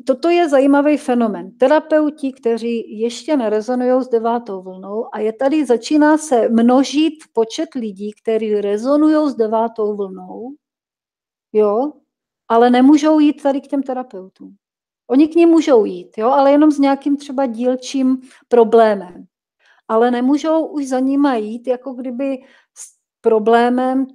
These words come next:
z tohoto světa, jo, že jako máš spoustu lidí, kteří, eh, mají deprese z toho, že žijou v nemocném světě. Oni jsou z-, pak zjistí, že jsou zdraví,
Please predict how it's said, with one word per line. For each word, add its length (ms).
z 140
tohoto 360
světa, 480
jo, 240
že 140
jako 380
máš 260
spoustu 400
lidí, 360
kteří, 720
eh, 380
mají 220
deprese 460
z 80
toho, 300
že 160
žijou 280
v 60
nemocném 480
světě. 480
Oni 220
jsou 200
z-, 140
pak 180
zjistí, 380
že 120
jsou 220
zdraví, 640